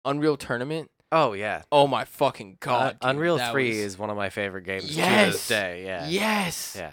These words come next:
Speaker 1: Unreal Tournament three, bro. There was the one map that was, like, up in space.
Speaker 2: Mm-hmm.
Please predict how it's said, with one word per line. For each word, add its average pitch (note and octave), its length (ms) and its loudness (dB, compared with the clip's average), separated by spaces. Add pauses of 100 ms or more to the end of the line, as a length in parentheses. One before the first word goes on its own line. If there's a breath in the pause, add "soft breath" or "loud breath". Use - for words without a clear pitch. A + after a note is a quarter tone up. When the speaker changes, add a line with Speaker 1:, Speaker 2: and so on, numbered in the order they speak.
(200)
Speaker 1:
Unreal F#3+ 320 0
Tournament F#3 300 -2
three, E3 180 0
bro. E3 500 2
There E3 120 -10
was G3 160 -12
the F3+ 80 0
one A3 280 -2
map F3 280 0
that D3 100 0
was, B2+ 100 -8
like, B2+ 220 -4
up C#3 160 -2
in C#3+ 120 -4
space. - 640 -8
Speaker 2:
Mm-hmm. F#3+ 360 -8